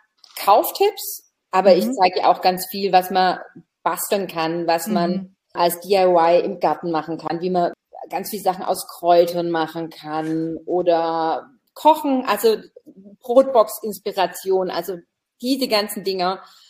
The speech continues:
Speaker 1: die zeige ich, die kommen sehr gut an und das ist ja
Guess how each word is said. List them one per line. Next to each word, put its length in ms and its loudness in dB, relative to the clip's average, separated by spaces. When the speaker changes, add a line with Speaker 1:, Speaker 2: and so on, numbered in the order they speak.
Speaker 1:
die 100 -8
zeige 360 4
ich, 220 -4
die 120 -16
kommen 300 0
sehr 180 2
gut 240 -8
an 280 -2
und 160 -6
das 120 -4
ist 160 -10
ja 280 -4